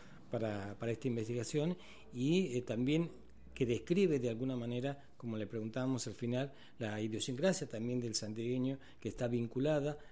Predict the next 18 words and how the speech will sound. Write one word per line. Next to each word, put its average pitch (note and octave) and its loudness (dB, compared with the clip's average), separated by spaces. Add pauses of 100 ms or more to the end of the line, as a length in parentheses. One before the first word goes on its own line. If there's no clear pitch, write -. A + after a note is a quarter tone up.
a A2+ 0
esta A2+ -2
historia B2 -2 (300)
que G#2 -4
ya A#2 0
tiene D3+ 2
cerca B2 -2
de A#2+ 0
veinticinco A#2+ -2
años D3 -4 (260)
y A#2+ -6
que A#2 -2
ha A2+ -2
generado D#3+ 6 (260)
que B2 -2
se C3 2
convierta B2+ 0
prácticamente B2+ -2